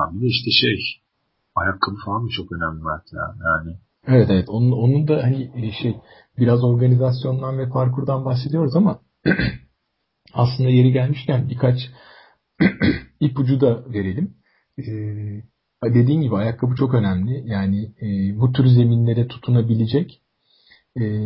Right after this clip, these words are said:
Speaker 2: ama hani bazı bölgeleri de oturmuş sert toprak dedik.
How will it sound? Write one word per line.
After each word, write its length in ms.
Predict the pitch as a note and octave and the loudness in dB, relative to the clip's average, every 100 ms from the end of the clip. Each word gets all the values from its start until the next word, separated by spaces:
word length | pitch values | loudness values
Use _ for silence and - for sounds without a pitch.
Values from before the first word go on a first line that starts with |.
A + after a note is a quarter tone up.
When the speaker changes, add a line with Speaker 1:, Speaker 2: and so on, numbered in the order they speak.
| G#2 G#2 - _ - | -4 -6 -10 _ 0
Speaker 2:
ama 420 | C#3 D3 G#3 - | 2 4 0 -4
hani 320 | A2+ A2+ A2 | -4 -2 -2
bazı 340 | A#2+ A#2+ B2 B2 | 2 2 4 4
bölgeleri 540 | B2+ B2 B2+ C3 C3 | 6 6 4 2 2
de 240 | C3 C3 - _ _ - | -2 -4 -8 _ _ -2
oturmuş 460 | B2 - B2 C3 - - | 0 2 2 2 0 -2
sert 260 | B2 B2+ | -2 0
toprak 500 | B2 B2 C3 B2+ B2+ | -2 -2 -2 -2 0
dedik. 400 | G#2 G2+ F#3+ - | 0 0 -4 -10